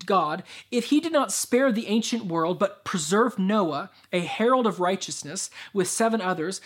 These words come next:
when he brought a flood upon the world of the ungodly,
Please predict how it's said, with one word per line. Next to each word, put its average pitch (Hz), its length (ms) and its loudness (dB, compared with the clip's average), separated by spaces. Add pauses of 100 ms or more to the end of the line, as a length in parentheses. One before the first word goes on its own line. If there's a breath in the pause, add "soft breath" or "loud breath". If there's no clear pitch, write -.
(140)
when 202 140 2
he 202 100 4
brought 196 540 2
a 175 140 0
flood 233 680 -2
upon 214 500 0
the 180 100 2
world 208 460 2
of 185 200 -4
the 202 120 -4
ungodly, 170 760 -4